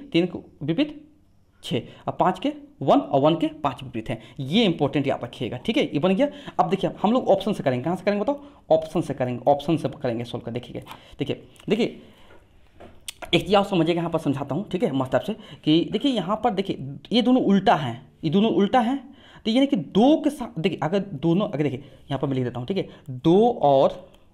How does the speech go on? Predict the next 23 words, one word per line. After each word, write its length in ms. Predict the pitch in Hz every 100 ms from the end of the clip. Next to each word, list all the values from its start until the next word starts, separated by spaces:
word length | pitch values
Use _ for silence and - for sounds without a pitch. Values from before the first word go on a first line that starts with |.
| _ _ _ _ _ _ - - -
दो 280 | 127 170 202 208
और 280 | 160 165 -
चार 360 | - 139 208 - - _ _
क्या 100 | -
है 60 | 170
बताइए, 360 | 185 190 262 - - - -
विपरीत 440 | 123 160 220 233
हैं, 80 | 285 - - - _ - - - _ - - -
ठीक 120 | 214
है, 220 | 262 - -
विपरीत 460 | 127 156 170 247 -
हैं, 220 | 190 190
तो, 140 | 202 254 - - -
तो, 140 | 226 233 - - -
तो 120 | 233 320 - - - - _ _ _ -
ओ, 40 |
ओ, 220 | - - 170 - -
जब 200 | 165 160
डाइस, 340 | 160 185 - - - 147
डाइस 340 | 131 196 -
में 320 | 180 254 - - - _ _ - - - _ -
टू 220 | 226 302 -
और 240 | 156 151